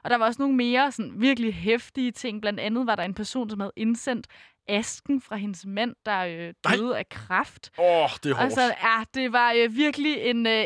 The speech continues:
Speaker 1: emotionel udstilling, og det er jo bare det, jeg er en sukker for. Og jeg har nu fundet en hjemmeside, som i koncept og tema læner sig ret meget op af de her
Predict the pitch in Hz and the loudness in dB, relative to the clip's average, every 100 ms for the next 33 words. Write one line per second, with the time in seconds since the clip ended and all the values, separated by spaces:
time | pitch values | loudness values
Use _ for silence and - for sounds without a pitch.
0 | - 262 254 262 233 247 233 226 - 254 | -2 -2 2 0 2 2 2 0 -4 0
1 | 269 - 262 214 220 226 - 208 - 233 | 0 -2 -8 -6 -4 -4 -2 -2 0 0
2 | 233 202 185 190 196 185 190 190 214 233 | 0 0 -2 -2 -6 -4 0 2 2 -2
3 | 180 175 180 - _ - 220 190 - 190 | -2 0 -2 -8 _ 0 0 0 -6 -6
4 | 170 185 190 - _ _ _ 185 156 - | -2 -4 -6 -14 _ _ _ -4 -4 -8
5 | _ - - 247 262 311 320 370 403 214 | _ -20 -2 2 2 2 0 0 0 -4
6 | 208 277 311 320 359 508 - 294 226 190 | -2 -2 0 2 0 0 -4 -4 -4 -6
7 | - - - 262 254 269 277 - 262 247 | -10 -10 -2 0 0 -4 -6 -6 -4 -2
8 | - - 330 - - - 269 - - 262 | -4 0 0 0 -8 -6 -4 -6 -8 -6
9 | 254 277 311 262 277 240 277 - 262 - | -4 -4 -4 -4 -6 -4 -4 -4 -6 -4
10 | 269 302 262 226 247 - 233 - 226 233 | -4 -2 0 0 0 0 -2 -2 -6 -6
11 | 202 226 | -2 0